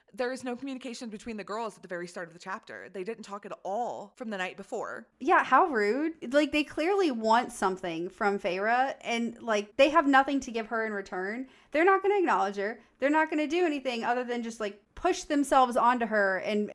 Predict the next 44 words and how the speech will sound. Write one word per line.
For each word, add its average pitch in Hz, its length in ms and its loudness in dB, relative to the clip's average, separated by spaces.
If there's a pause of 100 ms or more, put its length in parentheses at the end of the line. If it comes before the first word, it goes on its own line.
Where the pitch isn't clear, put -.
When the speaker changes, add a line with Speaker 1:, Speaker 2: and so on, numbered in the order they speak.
Speaker 2:
follow 190 380 6
along. 165 340 -6
Speaker 1:
Nesta 233 640 -6 (160)
did 233 240 -8
cut - 260 -12
wood 269 200 -10
in 226 100 -12
the 165 80 -16
morning. 123 400 -20 (320)
I'm 226 140 -4
gonna 339 160 -10
give 285 160 -14
her 269 100 -10
that. 131 240 -6 (260)
She - 200 -14
woke 339 240 -8
up 330 120 -6
and 294 100 -14
cut 302 160 -10
the 311 60 -14
wood. 262 220 -8 (220)
Now, 226 100 -8
granted, 220 420 -10
she - 140 -14
probably 208 500 -10
only 190 280 -12
did 165 180 -10
that 190 180 -6
because 196 200 -16
she 196 120 -18
definitely 185 460 -14
wanted 160 380 -14
something 190 320 -16
from 170 160 -16
Feyre 165 260 -12
at 175 100 -16
the 160 80 -16
market. 151 480 -12 (160)
Speaker 2:
Oh, 240 160 2
absolutely. 190 1160 -4
Speaker 1:
But, 320 280 -2 (180)
like, 262 240 -8
let's 233 300 -8
give 240 460 -8